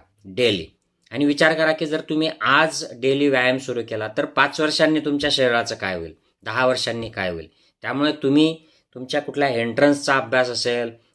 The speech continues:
तुम्ही कॉम्पिटिटिव्ह एक्झाम्स देत असाल किंवा काय जॉब तुमचा स्ट्रेसफुल असेल आणि मी नंतर अभ्यासाला, या व्यायामाला सुरुवात करेल, माझं हे प्रमोशन झालं की मी व्यायाम करेल, मग जिम लावेल, मग स्विमिंग शिकेल, मग ट्रेकिंग करेल, हे आता बंद करा आणि आजच्या आज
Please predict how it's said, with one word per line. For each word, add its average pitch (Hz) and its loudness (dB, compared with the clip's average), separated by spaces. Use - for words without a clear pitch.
तुम्ही 107 -8
कॉम्पिटिटिव्ह 131 -2
एक्झाम्स 131 0
देत 123 0
असाल 113 -4
किंवा - -12
काय 120 -8
जॉब 104 0
तुमचा 139 0
स्ट्रेसफुल 131 0
असेल 123 -2
आणि 123 -4
मी 131 -2
नंतर 127 0
अभ्यासाला, 120 -2
या 107 -6
व्यायामाला 120 2
सुरुवात 117 -2
करेल, 110 -2
माझं 104 -8
हे 113 0
प्रमोशन 127 0
झालं 123 2
की 127 -4
मी 127 0
व्यायाम 117 0
करेल, 117 -4
मग 120 0
जिम 127 0
लावेल, 117 0
मग 131 -2
स्विमिंग 131 2
शिकेल, 120 -2
मग 135 -4
ट्रेकिंग 135 2
करेल, 127 2
हे 123 -6
आता 131 0
बंद 131 2
करा 131 4
आणि 127 -2
आजच्या 127 2
आज 156 2